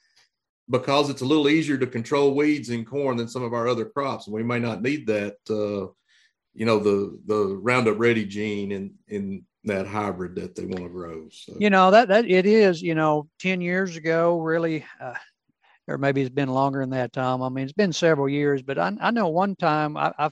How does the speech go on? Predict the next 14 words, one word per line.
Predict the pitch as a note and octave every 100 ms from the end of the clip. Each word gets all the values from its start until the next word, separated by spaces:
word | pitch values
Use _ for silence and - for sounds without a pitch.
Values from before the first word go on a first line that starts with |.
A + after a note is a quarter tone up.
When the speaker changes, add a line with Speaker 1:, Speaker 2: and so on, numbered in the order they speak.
| -
Speaker 2:
figured | D3+ D3
we | C#3+ C#3+
probably | - D3+ C#3 C#3
had | D3 C3+
one | B2+ C#3 D3+
or | C#3+
two | - D#3 D3+
percent | C#3+ - - D3+ D3+ _
conventional | - C3+ C#3 D3+ - C#3
corn | C3 D3+ D3 D3
in | C#3
the | C3
state. | C3 - C#3+ D3 C#3
And, | B2